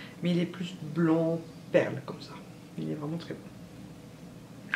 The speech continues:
Et ça vaut un euro, et vu la quantité qu'il y a dedans, vous en avez pour un bon moment. Je vais essayer de vous le sortir. Voilà, et moi, je l'ai déjà utilisé, euh, ça fait... Euh, deux ans,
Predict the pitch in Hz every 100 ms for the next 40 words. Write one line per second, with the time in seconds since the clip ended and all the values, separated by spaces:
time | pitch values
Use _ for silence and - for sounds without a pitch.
0 | - - - - - - 175 170 160 180
1 | 165 165 156 160 185 196 165 143 156 151
2 | 165 156 151 - 170 160 147 151 160 165
3 | 156 143 139 147 151 147 139 135 - 190
4 | 196 - - - 160 160 156 156 156 147
5 | - - - 151 - 147 160 156 - -
6 | - - 170 170 - - - - - -
7 | - - - - 139 131 160 165 143 147
8 | 151 - 143 160 156 135 131 - 151 131
9 | 120 - - - - - - - - -
10 | - - - - - - - - - -
11 | 151 160 156 151 180